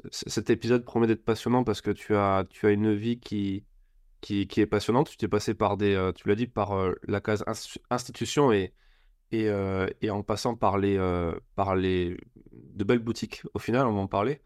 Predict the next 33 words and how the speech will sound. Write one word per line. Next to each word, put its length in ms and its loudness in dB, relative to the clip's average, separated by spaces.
Euh, 500 0
bah 80 -4
déjà, 200 0
pour 180 -6
reprendre 340 0
un 60 0
peu 120 -2
le 40 -2
début, 340 -2
est-ce 160 -8
que 80 0
tu 100 -12
peux 120 2
nous 100 -2
parler 200 4
de 80 0
cette 280 -2
première 480 -2
partie, 500 -4
euh, 380 -2
de 80 -4
cette 180 -4
première 380 2
vie, 200 0
euh, 240 2
tu 80 -2
as 40 2
commencé, 460 0
euh, 540 2
à 80 -2
la 140 0
Légion 240 2
étrangère, 440 -2